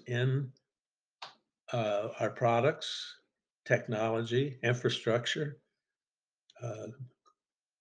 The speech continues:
borders, closed borders, secure, secure borders, secure voting systems. <clears throat> And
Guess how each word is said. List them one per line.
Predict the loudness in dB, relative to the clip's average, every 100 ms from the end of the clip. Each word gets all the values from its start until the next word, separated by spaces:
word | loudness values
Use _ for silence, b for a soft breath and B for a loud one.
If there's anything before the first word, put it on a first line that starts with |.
| _ 0
borders, | 8 10 12 10 8 -2 -2
closed | 6 8 8 8
borders, | 8 10 6 2 -10 -14 -2
secure, | -2 6 12 12 12 12
secure | -4 -6 2 6 6
borders, | 8 6 6 2
secure | 0 4 4
voting | 6 4 4 2
systems. | 0 -2 -2 -6 -6 -14 B B B B B B -6 12
<clears throat> |
And | 12 12 10 10